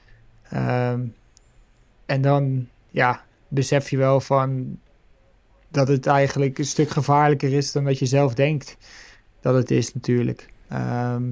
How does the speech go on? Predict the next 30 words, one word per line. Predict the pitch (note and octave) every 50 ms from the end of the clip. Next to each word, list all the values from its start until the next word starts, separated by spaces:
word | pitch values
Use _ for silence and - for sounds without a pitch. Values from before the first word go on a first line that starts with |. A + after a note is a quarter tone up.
| B2 A#2+ - _ _ _ _ _ - - - - - - - _ _ _ - _ _ _
dus | - - A#2
ja, | C3 B2+ B2 B2
dat, | B2 B2+ B2+ B2+
dat | C3 C3 C3
is, | C3+ C3 B2+ B2 - - - - - - - _ _ _ _ _ _ _
dat | - - C3+
is | C#3 B2+
iets | D3+ E3+ D#3+ B2+ C#3+
waar | C#3 D3+ D3+ D3+
je, | D3+ D#3 D3+ D3+ D3+ D3+ D3+ D3+ D3+ D3+ D3+ D3+ D3+
waar | D3 D3+ D3+ D3+
je | C#3+
dan | D#3 D3+ D#3
wel | D3+ D3+ D3+ C#3+
bij | D3+ D3
stilstaat | - - - D#3 D#3 D#3 D#3 - D#3 C#3+ C#3+
in | D3+ D3+ D3+
de, | D3+ D3+ D3 D3 D3 D3 D3 D3 D3 D#3 - -
in | - D3+ D3
de | D3 C#3+
dagen | C#3 D3 D3 D3+ D3 C#3 D3
daarna | D3 D3 D3 D3 D3 D3+ D3+
in | D3+ D3 D3 - -
elke | - D3 D3+ C#3+ - -
afdaling. | - D3 C#3+ - D#3+ D3 C#3+ C#3+ C3+ B2+ B2+ C3 B2 - -
Tenminste, | - C3+ C#3 C#3 C3 - D3 C#3+ C#3+ C#3+ C#3+ D3 -
dat | - - C3+ C3+
had | C3+ C3 C3+
ik | C#3+ C#3+ C#3
dan. | - C3 B2+ C3 D#3